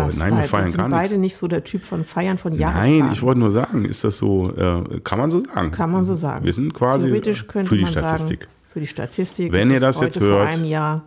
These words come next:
Speaker 1: genau, wenn es frisch hört, kann ja auch sein, dass es erst in zwei Jahren hört.
Speaker 2: Ja,
Speaker 1: Dann
Speaker 2: muss
Speaker 1: wäre
Speaker 2: man
Speaker 1: unser
Speaker 2: sehen.
Speaker 1: Dreijähriges, ne? Aber dann wisst ihr, als wir die Sendung <laughs> aufgenommen haben, äh, waren wir ein Jahr dabei.
Speaker 2: Genau.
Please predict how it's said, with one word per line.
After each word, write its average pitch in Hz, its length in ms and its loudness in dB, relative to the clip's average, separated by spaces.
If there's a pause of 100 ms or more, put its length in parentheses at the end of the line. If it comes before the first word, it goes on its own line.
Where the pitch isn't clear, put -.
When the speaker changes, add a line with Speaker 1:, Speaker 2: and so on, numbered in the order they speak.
(120)
Speaker 1:
genau, 80 220 0
wenn 78 80 2
es 82 120 0
frisch - 260 0
hört, 170 320 0 (100)
kann - 160 -4
ja 76 80 0
auch 73 100 -4
sein, - 200 0
dass 120 120 -2
es 120 120 -4
erst 131 200 -2
in 139 60 -4
zwei - 180 -2
Jahren 123 240 0
hört. 69 200 -4 (880)
Speaker 2:
Ja, 196 240 -4
Speaker 1:
Dann 73 120 -2
Speaker 2:
muss - 80 -2
Speaker 1:
wäre 95 100 2
Speaker 2:
man - 100 4
Speaker 1:
unser 127 60 2
Speaker 2:
sehen. 123 100 -2
Speaker 1:
Dreijähriges, 104 600 2
ne? 90 200 2
Aber 104 160 4
dann 98 220 2
wisst 110 280 0
ihr, 170 240 2 (520)
als 95 160 0
wir 85 80 0
die 80 60 2
Sendung 104 260 2
<laughs> - 40 -4
aufgenommen 87 420 0
haben, 113 340 -4 (320)
äh, 87 200 -2 (100)
waren 80 180 -2
wir 92 100 2
ein 123 140 2
Jahr 143 140 2
dabei. 104 420 -2
Speaker 2:
Genau. 220 220 -6